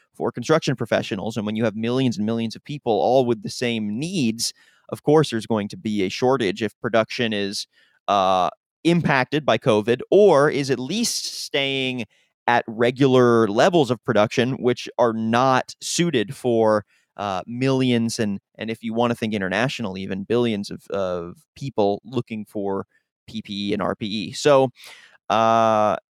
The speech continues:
yeah, I just think the Defense Production Act would force companies with manufacturing capabilities to help out in this situation and would assist an industry like the construction industry.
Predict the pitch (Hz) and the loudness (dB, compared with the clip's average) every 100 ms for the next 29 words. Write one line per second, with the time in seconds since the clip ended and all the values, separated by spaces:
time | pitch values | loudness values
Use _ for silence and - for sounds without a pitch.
0 | _ _ _ 139 175 127 101 _ _ - | _ _ _ 0 2 2 0 _ _ -2
1 | 131 143 156 170 165 151 156 147 - 135 | 2 2 0 -2 0 0 0 0 2 2
2 | 135 147 127 131 117 107 127 123 - 113 | 2 0 0 -2 -6 -4 0 0 -2 -4
3 | 127 120 117 110 107 107 110 107 - 113 | -2 -4 -4 -4 -4 -2 -2 -4 -4 -6
4 | 117 110 101 104 107 110 113 107 - 117 | -4 -8 -2 -2 0 -2 -4 -8 -10 -6
5 | 104 98 - 127 113 110 120 135 139 - | -4 -6 -6 -4 -2 0 0 0 -6 -4
6 | 147 135 143 147 190 185 120 117 113 113 | -6 0 0 0 -2 -2 -4 0 4 4
7 | 113 _ - - 131 - - 170 - - | 2 _ -20 -4 -4 -2 0 0 0 -8
8 | - _ - 131 151 147 131 117 127 - | -14 _ -6 -4 -2 -2 -2 0 0 -2
9 | - 107 139 - 127 135 147 - 95 85 | -12 0 0 2 2 2 2 0 -4 -4